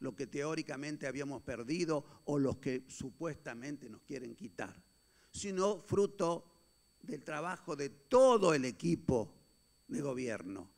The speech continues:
Aquí intervinieron todas las áreas opinándome, opinando, dándome argumentos para que yo pudiera discutir, o ellos, porque hay momentos que lo hacen los técnicos también,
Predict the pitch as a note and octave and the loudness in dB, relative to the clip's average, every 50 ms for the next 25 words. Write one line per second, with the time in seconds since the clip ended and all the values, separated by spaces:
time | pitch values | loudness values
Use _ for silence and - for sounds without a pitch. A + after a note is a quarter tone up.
0 | _ _ - E3 D3+ - A3 A#3+ A3 G#3+ G#3+ F#3+ F3 D3+ E3+ E3+ F#3 G#3+ G#3+ G#3 | _ _ -6 -6 -4 -2 -2 0 0 2 4 4 4 4 4 2 4 2 2 2
1 | F3+ D#3+ D3+ C#3 - - _ - A#3+ B3+ B3+ A#3 G3+ F#3 D3+ B2+ - - F#3 G3+ | 2 0 -2 -6 -8 -8 _ 0 2 2 2 2 2 2 0 0 0 0 0 2
2 | A3 A3+ A3 F#3 C#3+ B2+ A2+ G#2+ G2 - - - _ _ _ _ _ - _ - | 2 4 4 4 4 4 2 0 -4 -8 -14 -18 _ _ _ _ _ -12 _ 4
3 | D#3+ D#3 - D3+ C#3+ C#3 E3+ G3 G3 F#3 F#3 E3+ D#3 D#3+ D#3 D3 C#3+ C3 C3 - | 4 6 6 4 6 10 12 12 12 12 12 8 4 2 0 0 -2 -2 -4 -4
4 | - C#3+ C#3+ - - D#3 C#3+ E3+ G3+ F#3+ F3 E3 D3+ C#3 C3 C3+ D#3 D#3+ E3 D#3 | -4 -4 -2 2 4 4 6 8 6 6 6 4 2 -2 -2 -2 -4 -2 -2 -2
5 | C#3+ C#3+ C#3+ C3+ C3 A#2 A2+ A#2+ A#2+ B2 D#3 A3+ A#3+ G3 D#3 A#2 - C3+ A#2 - | -2 0 0 0 0 -2 -2 -2 0 2 4 6 6 6 4 2 2 -2 -2 0
6 | - C3+ B2 B2 C#3 C#3 D3+ G3+ G3+ D3 E3 D#3+ D#3+ F3+ F3+ E3+ D3+ C#3 A#2+ G2+ | -2 -2 -4 -4 -6 -4 -2 -2 -2 0 2 4 4 4 4 4 2 0 -2 -4
7 | - - C3 A2+ G2+ - G#3+ A3 A3 A3+ G#3+ F#3 - - - - - _ _ _ | -4 -2 -2 -2 0 0 2 2 4 2 0 0 -4 -10 -20 -20 -20 _ _ _
8 | _ _ _ _ - - - - - - _ - E3 E3+ F3+ A3+ A#3 G3+ D3 C#3 | _ _ _ _ -20 -20 -20 -20 -20 -16 _ 2 6 10 12 12 12 12 12 12
9 | D#3 F#3+ A3+ G#3+ - - - - - - - _ A#2+ A#2+ - - A#2 G#2+ G#2+ A2 | 10 10 8 6 2 -4 -16 -20 -20 -20 -20 _ -16 -16 -14 -12 -10 -8 -8 -8
10 | G#2+ A2 B2 C#3 D3 C#3+ D3 - - - A2+ F#2+ F#2 G#2 G#2+ A2 G#2 - A#2+ G#2 | -6 -4 -4 -4 -2 -2 -4 -6 -4 -6 -6 -4 -2 -2 -2 -2 -2 -2 -4 -4
11 | G2 F2+ - - - A3+ A3 D3 B2 A#2+ A#2 - - - - - A#2 C#3 F3+ G#3 | -4 -6 -8 -2 0 0 2 2 0 -2 -4 -6 -8 -10 -10 -10 -8 -4 0 0
12 | G3 D#3 G#3+ C#4 - | 0 0 -2 -4 -8